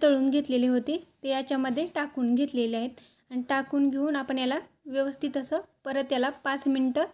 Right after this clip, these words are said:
तळून घेणार आहोत. गॅस मात्र फुल्लच ठेवायचं आहे. पाच मिनिटानंतर तुम्ही पाहू शकता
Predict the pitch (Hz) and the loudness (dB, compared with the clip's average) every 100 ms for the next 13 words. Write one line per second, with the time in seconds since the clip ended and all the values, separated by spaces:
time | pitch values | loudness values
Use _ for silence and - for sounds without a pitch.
0 | _ _ 285 254 240 240 277 233 214 233 | _ _ -2 2 2 0 0 -2 -4 -6
1 | 285 - - - 247 262 277 277 269 269 | -8 -18 -20 -16 -2 -2 0 -2 0 -2
2 | 320 - 302 262 277 277 294 233 240 254 | -2 -2 -4 0 -2 -2 -2 0 -2 -4
3 | 320 - - _ 247 262 269 277 277 262 | -8 -8 -20 _ -8 -2 -2 4 2 4
4 | 254 247 247 247 269 247 262 269 254 240 | 2 2 0 -2 0 0 0 -4 -4 -8
5 | 226 | -6